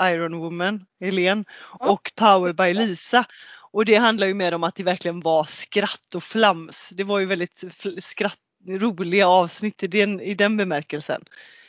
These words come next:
Speaker 2: Ja, och
Speaker 1: Eh,
Speaker 2: du
Speaker 1: de är
Speaker 2: känner väl dem lite också, eller?
Speaker 1: Ja, det gör jag ju båda två. Men, eh, verkligen sådär, eh, de är, mm,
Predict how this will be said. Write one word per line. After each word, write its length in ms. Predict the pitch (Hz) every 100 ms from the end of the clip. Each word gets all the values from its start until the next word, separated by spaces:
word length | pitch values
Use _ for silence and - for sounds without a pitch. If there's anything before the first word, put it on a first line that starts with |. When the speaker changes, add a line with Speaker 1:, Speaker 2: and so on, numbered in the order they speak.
| _ -
Speaker 2:
Ja, 140 | 180 175
och 60 |
Speaker 1:
Eh, 60 | 180
Speaker 2:
du 60 | 170
Speaker 1:
de 160 | 196
är 40 | 220
Speaker 2:
känner 240 | 185 247
väl 120 | 302
dem 200 | 233 190
lite 300 | 180 185 -
också, 220 | 202 - 214
eller? 160 | 226 240
Speaker 1:
Ja, 360 | 190 196 202 202
det 60 |
gör 180 | 226 170
jag 140 | 160 170
ju 60 |
båda 280 | 170 165 160
två. 520 | - 208 185 156 -
Men, 400 | 175 180 180 185
eh, 200 | 175 175
verkligen 600 | 170 185 190 170 - 208
sådär, 420 | 196 202 175 156 156 165
eh, 60 | 160 _ _ _ -
de 180 | 180
är, 160 | 202 190 - - 52 50 _ -
mm, 220 | 220 240